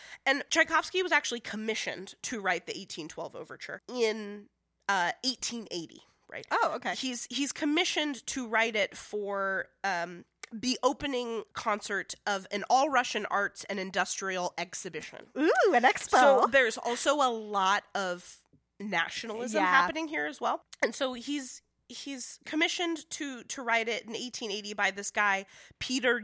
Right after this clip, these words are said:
Speaker 1: Jurgensen. And of course, Peter is spelled P Y O T R.
Speaker 2: Oh, yeah.
Speaker 1: Pio-
Speaker 2: Piotr.
Speaker 1: Piotr.
Speaker 2: Piotr.
Speaker 1: Who is likely considered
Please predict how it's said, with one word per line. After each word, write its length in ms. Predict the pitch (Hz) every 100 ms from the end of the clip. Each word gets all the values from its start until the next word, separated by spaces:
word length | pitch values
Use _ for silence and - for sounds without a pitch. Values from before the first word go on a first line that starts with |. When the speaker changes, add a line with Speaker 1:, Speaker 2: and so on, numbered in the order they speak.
| 180
Speaker 1:
Jurgensen. 800 | 196 220 208 196 190 - 170 185 -
And 100 | 214
of 80 | 208
course, 280 | - 208 -
Peter 300 | - 220 196
is 100 | 196
spelled 320 | - 190 185 -
P 160 | 208
Y 220 | 190 185 -
O 240 | 190 180 -
T 180 | 202 180
R. 300 | 175 185 _ _
Speaker 2:
Oh, 80 | 247
yeah. 120 | 202 180
Speaker 1:
Pio- 220 | 202 190
Speaker 2:
Piotr. 320 | 311 240 208
Speaker 1:
Piotr. 460 | - 214 196 196 190 - -
Speaker 2:
Piotr. 420 | 320 208 - 185
Speaker 1:
Who 420 | 330 370 349 311 - 320
is 640 | 349 262 233 247 - - _ _ - _ -
likely 560 | 254 254 285 - 262
considered 640 | - 240 - 226 208 202